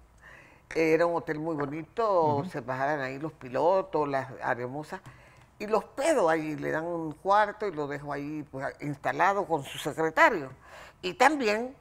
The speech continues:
Speaker 1: obviamente, todo este tiempo yo hablaba con él y la grababa. Yo llevo una grabadorita chiquita, así que siempre cargaba yo. Y cuando llego a la casa, llamo a Yader,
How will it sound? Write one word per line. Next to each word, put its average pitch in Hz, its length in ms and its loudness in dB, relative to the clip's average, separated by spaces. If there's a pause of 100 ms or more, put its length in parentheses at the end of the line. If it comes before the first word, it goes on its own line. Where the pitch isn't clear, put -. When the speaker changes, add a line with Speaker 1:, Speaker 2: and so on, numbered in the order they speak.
(520)
Speaker 1:
obviamente, 143 580 0
todo 127 120 -10
este 131 200 -8
tiempo 131 320 -6
yo 151 160 2
hablaba 139 400 0
con 127 180 -8
él 156 240 -4
y 190 80 -6
la 139 200 2
grababa. 135 500 4
Yo 139 100 -4
llevo 156 220 2
una 185 160 4
grabadorita 165 640 4
chiquita, 160 400 -8
así 165 160 -6
que 160 140 -8
siempre 175 320 -4
cargaba 151 420 2
yo. 151 180 -6 (1300)
Y 170 260 -6 (1300)
cuando 160 240 -2
llego 151 220 -4
a - 20 -4
la 214 120 -4
casa, 160 320 -10 (120)
llamo 143 480 -4
a 131 80 -2
Yader, 135 520 -6